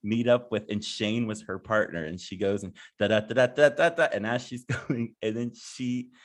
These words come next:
leaves him on stage and keeps going past him. And she gets the back. Do you guys remember this? Because she did this in front of you.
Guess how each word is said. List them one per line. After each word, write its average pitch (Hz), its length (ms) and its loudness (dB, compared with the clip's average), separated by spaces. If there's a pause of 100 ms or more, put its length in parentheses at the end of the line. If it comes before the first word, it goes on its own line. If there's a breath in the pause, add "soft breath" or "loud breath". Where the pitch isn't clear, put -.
(480 soft breath)
leaves 147 420 0
him 101 340 0
on 110 260 2
stage 107 400 0
and 90 100 -8
keeps - 300 -6
going 92 320 0
past 82 480 -4
him. - 220 -8
And 82 120 -8
she 87 120 -10
gets 87 280 -6
the 87 100 -6
back. 80 300 -2 (100)
Do 113 80 -8
you 123 120 0
guys 160 280 4
remember 123 460 0
this? - 340 -10
Because 87 220 -14
she - 140 -14
did 107 180 -2
this 120 140 -8
in 101 80 -6
front 98 240 -4
of 87 140 -8
you. 57 160 -8